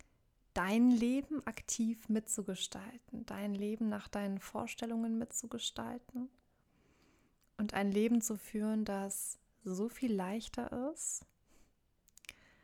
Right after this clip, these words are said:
wo du so viel glücklicher sein wirst, wo du wirklich spüren wirst, „Und das bedeutet für mich Fülle?“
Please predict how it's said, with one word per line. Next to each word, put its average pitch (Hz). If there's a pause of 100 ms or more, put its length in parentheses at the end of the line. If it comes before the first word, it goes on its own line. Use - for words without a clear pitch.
(600)
wo 196
du 196
so 196
viel 220
glücklicher 240
sein 240
wirst, 262 (760)
wo 202
du 202 (320)
wirklich 240
spüren 226
wirst, 233
„Und 208
das 214
bedeutet 254
für -
mich 240
Fülle?“ 277